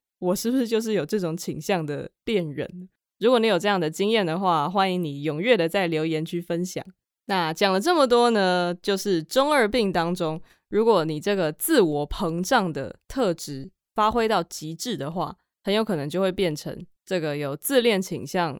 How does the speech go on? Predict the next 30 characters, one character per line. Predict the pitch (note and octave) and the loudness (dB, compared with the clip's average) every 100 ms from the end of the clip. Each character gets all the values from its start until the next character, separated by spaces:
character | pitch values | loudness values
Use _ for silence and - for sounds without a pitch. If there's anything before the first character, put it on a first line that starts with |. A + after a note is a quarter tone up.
| - | -8
甚 | G3 F#3+ | -4 -2
至 | |
是 | F#3+ | -2
有 | F3 C#3+ | -4 -6
自 | - A3 | -2 0
恋 | G3 F#3 | 2 0
人 | D3 D3 | -2 -8
格 | C#3+ | -8
障 | D3 F#3+ D3+ | -6 -4 -2
碍 | D3 C#3 - - | -2 -4 -8 -6
这 | F#3+ | -4
种 | E3 | -4
困 | D3 A#3+ G3 | -2 0 0
扰 | C#3+ | -2
的 | - | -8
人。 | D3 - F3+ _ _ _ - | -10 -12 -16 _ _ _ -10
那 | E3 | -6
当 | D#3+ D4 | 2 4
然 | C#4 | 4
也 | G3 | 2
会 | F#3+ A3+ | 0 0
连 | G3+ E3+ E3 | 0 0 0
带 | A#3 F#3+ | 0 0
的 | E3 | -2
影 | - D#3 | -4 -6
响 | F#3 F3 - | -4 -6 -6
一 | D#3+ | -4
个 | F3+ | -2
人 | D3+ C#3+ | -2 -4
的 | D#3+ C#3+ - | -6 -6 -8